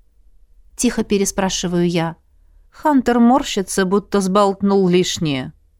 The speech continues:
"Я не хотел говорить тебе до конца своего расследования, но когда мой отец был альфой, стая едва сводила концы с концами.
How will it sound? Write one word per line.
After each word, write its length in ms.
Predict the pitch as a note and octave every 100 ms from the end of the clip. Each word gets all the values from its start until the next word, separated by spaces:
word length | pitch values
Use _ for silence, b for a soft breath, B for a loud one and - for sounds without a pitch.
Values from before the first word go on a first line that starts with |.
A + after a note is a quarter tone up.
| _ - _ _
"Я 220 | A3 B3
не 120 | B3+
хотел 340 | B3+ C4 - G#3
говорить 420 | F#3+ G3 G#3 A3
тебе 360 | - G#3 G#3 G3
до 120 | F#3+
конца 380 | G3 F#3 - F3+
своего 320 | - F3 F3
расследования, 840 | E3 - E3+ D3 C#3 C#3 C#3+ C#3+ - B B
но 320 | F#3 G3 F#3+
когда 460 | G3 G3 F3+ F#3 F#3
мой 240 | F3+ F3
отец 320 | E3+ - D#3
был 260 | C#3+ D#3+ D3 -
альфой, 560 | G3+ F#3 - - - -
стая 480 | - - - G3 F#3+
едва 380 | F#3 F#3+ F3 A#3+
сводила 600 | - A#3 B3 F3+ F#3+ F#3+
концы 420 | F#3+ F#3+ G3 D#3
с 80 | -
концами. 640 | - E3+ - D3+ C#3+ C#3+